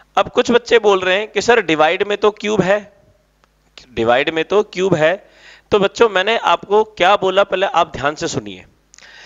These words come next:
मैंने आपसे कहा कि क्यूबिक पॉलिनोमियल पे क्वेश्चन, मतलब बच्चों जैसे आपने क्वाड्रेटिक पॉलिनोमियल में अल्फा और बीटा वाला काम किया था ना, तो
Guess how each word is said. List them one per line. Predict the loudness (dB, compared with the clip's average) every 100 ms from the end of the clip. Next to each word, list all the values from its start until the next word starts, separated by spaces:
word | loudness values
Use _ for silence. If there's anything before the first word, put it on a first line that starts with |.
| -18 -6
मैंने | -2 0 0
आपसे | 0 -2 -4 -4
कहा | -4 -2 -2 -2
कि | -4 -12
क्यूबिक | -6 -2 0 -2 -2
पॉलिनोमियल | 0 0 0 0 2 0
पे | 0 -2
क्वेश्चन, | -2 -6 -8 -6
मतलब | -4 -2 0 0 -2 -14 -20 -8 -4
बच्चों | -2 -2
जैसे | -2 -2 0
आपने | 0 -2 -2
क्वाड्रेटिक | 2 0 -2 -6 -4
पॉलिनोमियल | 0 0 0 -4 -4 -4
में | -6
अल्फा | -6 -8 0 2
और | 4
बीटा | 0 0 2
वाला | 2
काम | 0 -2 -2
किया | -2 -4
था | -2
ना, | -6 -6 -12 _ _ -20 -20 -4
तो | 0